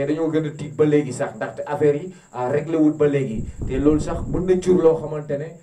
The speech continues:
euh, buñ ci taxawut, euh, vraiment mën na jur musiba la, xaw ma musi-, voilà, musiba, euh, te kenn ñaanu ko yàlla, mais nu muy demee ni, ndaxte courant moom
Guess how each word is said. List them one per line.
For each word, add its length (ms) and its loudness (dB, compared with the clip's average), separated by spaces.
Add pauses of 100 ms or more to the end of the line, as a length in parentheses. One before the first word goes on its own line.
(180)
euh, 520 -8
buñ 120 -6
ci 140 -12
taxawut, 360 2 (260)
euh, 360 -8
vraiment 520 -6
mën 100 -12
na 160 -10
jur 120 -6 (260)
musiba 320 0 (100)
la, 100 -8 (120)
xaw 180 -8
ma 140 -8
musi-, 160 -12
voilà, 400 -6
musiba, 400 0 (280)
euh, 200 -2
te 80 2
kenn 260 0
ñaanu 240 2
ko 80 2
yàlla, 400 2 (160)
mais 160 -2
nu 120 -2
muy 160 0
demee 240 2
ni, 100 -6
ndaxte 340 -4
courant 340 4
moom 200 -2